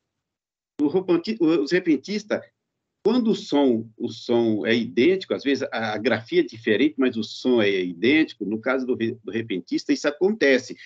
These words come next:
Por quê? Porque o repentista tá cantando, você só está ouvindo o som, você vai ver,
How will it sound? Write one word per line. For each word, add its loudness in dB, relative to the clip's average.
Por 2
quê? 2
Porque 0
o 2
repentista 0
tá -2
cantando, 0
você 0
só -2
está -2
ouvindo 0
o -2
som, 0
você -2
vai 2
ver, 0